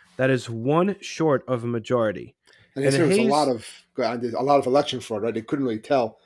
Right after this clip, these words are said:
Speaker 2: who actually won.
Speaker 1: Yeah, so Hayes won one hundred sixty-five electoral votes, um, versus the one eighty-four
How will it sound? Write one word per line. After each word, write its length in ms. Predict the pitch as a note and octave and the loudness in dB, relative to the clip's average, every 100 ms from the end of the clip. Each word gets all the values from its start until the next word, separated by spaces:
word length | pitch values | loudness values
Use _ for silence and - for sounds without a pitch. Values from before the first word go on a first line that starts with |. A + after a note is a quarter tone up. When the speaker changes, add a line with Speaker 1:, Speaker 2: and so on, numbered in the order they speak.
| _ | _
Speaker 2:
who 160 | - C#3+ | 0 2
actually 320 | A#2 - A2+ | 2 0 -6
won. 300 | A2 A#2 F#2 - _ _ | -4 -6 -8 -14 _ _
Speaker 1:
Yeah, 420 | B2 D#3+ C3+ F#2+ | 2 4 2 0
so 180 | A#2+ D3+ | -2 0
Hayes 380 | D#3 C4 D4+ - | 2 0 0 -4
won 460 | D3 C#3 D#3 D3 C3+ - _ _ | -2 2 4 2 0 -6 _ _
one 240 | C3 D3 | -2 0
hundred 260 | C#3+ C3 C3 | 0 -2 -4
sixty-five 640 | - A#2 - A2 G3+ C4 G3+ | -6 -8 -6 -6 0 2 2
electoral 420 | B2+ A#2 A#2 G#2+ | 0 -2 -6 -6
votes, 440 | G#2 G2 - - - _ _ _ _ | -6 -8 -10 -16 -20 _ _ _ _
um, 420 | C3+ C#3 C3+ C3 A#2 | 0 2 2 2 -2
versus 440 | C3 C3+ - B2 | 0 0 -2 -2
the 260 | C3 A#2+ A#2 | 2 2 2
one 220 | B2 B2+ | 2 0
eighty-four 1000 | A#2+ A#2+ A#2 A2 - - A2+ A2+ A2 G2+ | 0 0 -2 -4 -8 -8 -2 0 -2 -6